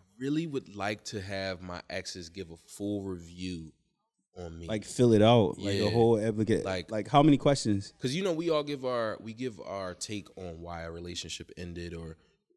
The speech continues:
Speaker 1: you
Speaker 2: Yeah.
Speaker 1: know, "Oh, it didn't work with her because da, da, da, da." And I ha-, we'll have our list of things, but she could have a list as well. Like, "I was
Speaker 2: Yeah.
Speaker 1: putting up with this and I was putting up with this from you.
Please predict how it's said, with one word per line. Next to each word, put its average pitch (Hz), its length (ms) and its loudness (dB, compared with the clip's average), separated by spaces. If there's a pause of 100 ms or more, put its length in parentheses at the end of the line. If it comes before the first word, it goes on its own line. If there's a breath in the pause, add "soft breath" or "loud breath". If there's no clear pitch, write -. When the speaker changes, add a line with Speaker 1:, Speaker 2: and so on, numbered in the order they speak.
(100)
Speaker 1:
you 107 200 4
Speaker 2:
Yeah. 104 60 4 (160)
Speaker 1:
know, 107 120 -4
"Oh, 101 200 -8
it 107 60 -10
didn't 113 200 -8
work 107 200 -2
with 104 140 -4
her 107 140 -2
because 101 300 -8
da, 98 100 -6
da, 98 260 -4
da, 95 140 -6
da." - 100 -8
And 98 100 -10
I 98 80 -8
ha-, 104 200 -6
we'll 107 180 -10
have 107 200 -2
our 95 100 0
list 98 280 -6
of 90 80 -10
things, 95 320 -8
but 90 280 -6 (380)
she - 220 -6
could 156 140 0
have 127 180 2
a 107 40 0
list 104 280 -2
as 90 120 -10
well. 98 280 0
Like, 87 320 -6
"I 104 80 -4
was 127 140 0
Speaker 2:
Yeah. 127 120 6
Speaker 1:
putting 127 200 6
up 120 140 -4
with - 200 -10
this 135 320 0
and 95 100 -6
I 92 40 -4
was 98 160 -10
putting 117 260 -6
up 98 80 -8
with 92 160 -12
this 110 140 -4
from 104 200 -8
you. 92 300 -6